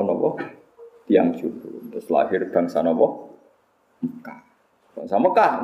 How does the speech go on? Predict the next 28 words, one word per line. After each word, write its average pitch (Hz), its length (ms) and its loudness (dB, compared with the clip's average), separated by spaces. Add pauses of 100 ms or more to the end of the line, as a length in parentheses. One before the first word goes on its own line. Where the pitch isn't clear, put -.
mbah-mbahe 113 400 6
seneng 120 280 0
luyur, 180 240 4
akhire 147 280 2
do 104 120 0
keluyuran. 78 680 0 (720)
Keluyuran 185 640 4
tok 113 80 2
ari 147 400 2
Khailia 175 720 4
ketemu 202 560 2
wong-wong 147 480 4
ahli 117 320 4
kitab 120 400 2
sing 160 240 4
gunjingno 131 480 4
Nabi 120 400 2
akhir 101 360 4 (760)
zaman. - 800 0
Termasuk 101 400 2
Abi 92 320 -2
Sufyan 120 480 4
sing 104 160 -4
ketuane 95 400 2
wong 92 160 2
kafir 110 480 2
ketemu 107 400 0
Heraklius 98 720 2